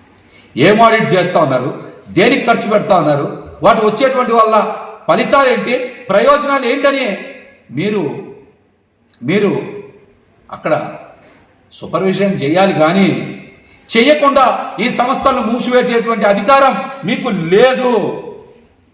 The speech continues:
మీకు లేదు. నారా లోకేష్ గారికి కూడా ఒకటే తెలియజేస్తున్నాం, మీకు అధికారం ఇచ్చింది, అధికారం ఇచ్చింది మంచి చేస్తారు. ఇలాగా యువతని ముంచి రోడ్డు మీద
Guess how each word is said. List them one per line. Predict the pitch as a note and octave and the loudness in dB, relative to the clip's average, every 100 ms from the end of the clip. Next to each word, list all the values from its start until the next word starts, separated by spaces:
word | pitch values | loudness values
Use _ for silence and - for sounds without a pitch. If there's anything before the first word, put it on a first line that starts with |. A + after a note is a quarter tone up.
| _ C#3+ | _ -6
మీకు | A3 F#3+ C#4 D#4 - - - - | -4 2 4 4 -2 -12 -12 -6
లేదు. | A#3 C4 B3+ G3 - - - - | -4 -2 -2 -4 -8 -14 -14 -4
నారా | G3+ C#4+ A#3+ | 0 0 0
లోకేష్ | C4 D4+ D4 C#4+ | 0 0 0 0
గారికి | C4+ C4+ | -2 -2
కూడా | C4+ | -2
ఒకటే | B3 C#4 - | -2 -2 -2
తెలియజేస్తున్నాం, | C4+ C4+ C4 - B3+ B3+ B3+ B3+ - - - _ - - - _ - | -4 -4 -4 -4 -4 -6 -8 -12 -18 -20 -20 _ -20 -20 -20 _ -12
మీకు | C#3 B2+ | -10 -6
అధికారం | B2 - F#3 E3 C#3+ | -6 -2 -2 -2 -6
ఇచ్చింది, | - F#3+ E3+ A#2 - - - - - - - - - - - - - - G#2 | -8 -6 -6 -6 -10 -18 -20 -20 -20 -20 -20 -20 -20 -20 -20 -20 -20 -20 -18
అధికారం | A#2 F3+ C#3 B2 | -4 -2 -2 -6
ఇచ్చింది | - C#3+ F#2+ | -10 -8 -6
మంచి | - - C#3 | -6 -4 -4
చేస్తారు. | - - G2 - - - - - - C#3+ | -4 -6 -8 -10 -18 -20 -20 -20 -2 4
ఇలాగా | A3+ A#3 G3+ - - - - - - - _ B2 | 4 4 2 0 -6 -14 -20 -20 -20 -20 _ -2
యువతని | G#3 C#4 C4+ B3+ G3+ - - - - | 0 2 0 0 -4 -10 -16 -20 -10
ముంచి | D3 G#3+ - A3+ F#3 - - - - | -6 -4 -2 0 0 -4 -12 -12 0
రోడ్డు | B3+ D4+ | 2 2
మీద | D4 | 0